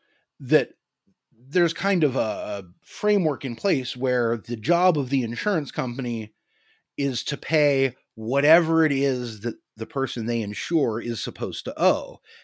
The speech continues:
And that should be the same whether they have insurance or not. As a practical matter, as far as the way justice works out,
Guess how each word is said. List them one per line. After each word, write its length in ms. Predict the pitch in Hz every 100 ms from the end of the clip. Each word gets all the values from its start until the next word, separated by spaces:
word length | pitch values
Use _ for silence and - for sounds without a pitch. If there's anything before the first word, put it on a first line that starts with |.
| _
And 120 | 143 175
that 120 | 185
should 200 | - 143
be 140 | 147
the 120 | 107
same 560 | - - 254 131 113 117
whether 280 | 131 143 131
they 140 | 131
have 280 | 127 131 127
insurance 640 | 123 120 156 120 107 98
or 80 | 98
not. 420 | 110 117 - - _ _ _ _ _ _ _ _ _
As 180 | 175 151
a 60 | 113
practical 580 | - 214 226 - 165
matter, 340 | 139 123 113 113
as 80 | -
far 220 | 147 135
as 100 | 127
the 80 | 107
way 140 | 101
justice 500 | 95 185 - 135 -
works 300 | 113 107 -
out, 320 | 110 92 92